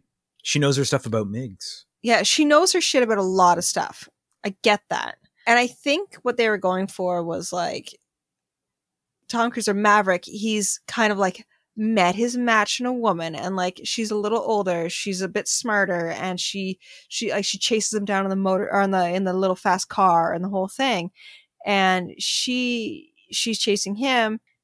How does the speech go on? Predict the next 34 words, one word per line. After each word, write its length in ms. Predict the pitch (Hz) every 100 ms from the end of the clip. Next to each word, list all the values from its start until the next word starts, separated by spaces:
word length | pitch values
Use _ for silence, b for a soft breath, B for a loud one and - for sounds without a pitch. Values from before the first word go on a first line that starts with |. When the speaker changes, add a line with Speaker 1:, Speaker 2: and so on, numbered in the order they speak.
| _ -
Speaker 2:
And 200 | 196 180
I, 240 | 120 160
I 60 | 220
think 180 | 254 262
they're 100 | 247
supposed 300 | - 220 -
to 60 |
be 60 | 196
reading 280 | 202 190 180
it 80 |
as, 240 | 170 175 196
like, 280 | 165 - - _ _ _ _
he's 440 | _ 220 - 240 -
kind 200 | 240 214
of 60 | 202
met 180 | 196
his 140 | 196 202
match 440 | 180 190 - -
in 80 | 185
terms 340 | - 185 175 175
of, 140 | 160
like, 320 | - 151 - -
"Oh, 280 | 214 196 175
this 180 | 190
woman 220 | 202 180 147
impresses 580 | - - 208 - 185
me 120 | 185 175
so 220 | - 175
much. 260 | 180 180 -
She's 240 | 180 185
not 160 | 185 -
just 220 | 180 180
another 240 | 170 -
fling." 480 | - 240 233 175